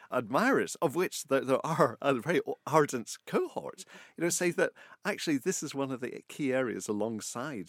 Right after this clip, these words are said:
the, the vaccine rollout and, um, the rescuing of the Brexit project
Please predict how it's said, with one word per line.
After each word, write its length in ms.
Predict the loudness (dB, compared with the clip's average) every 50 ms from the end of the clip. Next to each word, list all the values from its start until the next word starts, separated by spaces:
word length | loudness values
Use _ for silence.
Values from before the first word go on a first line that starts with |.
| -12 -10 -8
the, 240 | -8 -8 -6 -8 -10 -12 -14
the 80 | -10
vaccine 400 | -8 -8 -8 -8 -8 -8 -8 -4
rollout 580 | -2 0 0 0 0 -2 -4 -4 -6 -8 -10 -16 -20 -20 -20 -20 -20 _ _
and, 480 | -4 -2 -2 -2 -2 -4 -6 -8 -8 -10 -8
um, 380 | -6 -4 -4 -4 -4 -6 -10 -14 _ -20 -20 -2 _
the 80 | 0 4
rescuing 560 | 4 2 2 2 -2 -2 0 0 2 2 0
of 80 | 0
the 60 | -2 -2
Brexit 520 | -2 -2 -2 -2 -4 -8 -10 -10 -10 -12 _
project 540 | -10 -8 -6 -6 -4 -6 -6 -8 -8 -12